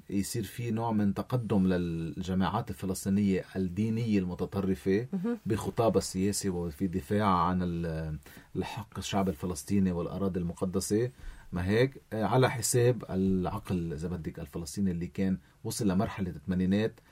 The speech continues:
Speaker 1: بخمسة وثمانين، بعدين بالتسعين لاتفاقية أوسلو، كيف إنه صار في نقاش فعلًا ب، آه، إيجاد حل سلام لل-، لهذا الصراع، و-، و-، ومن دون ما نلجأ للعنف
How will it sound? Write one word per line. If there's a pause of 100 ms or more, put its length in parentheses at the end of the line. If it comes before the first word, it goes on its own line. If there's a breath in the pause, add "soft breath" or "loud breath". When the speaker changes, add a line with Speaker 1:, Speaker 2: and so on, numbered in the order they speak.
(400 soft breath)
Speaker 1:
بخمسة
وثمانين،
بعدين
بالتسعين
لاتفاقية
أوسلو،
كيف
إنه (320 loud breath)
صار
في
نقاش
فعلًا
ب، (760 loud breath)
آه،
إيجاد
حل
سلام
لل-،
لهذا
الصراع،
و-،
و-،
ومن
دون
ما
نلجأ
للعنف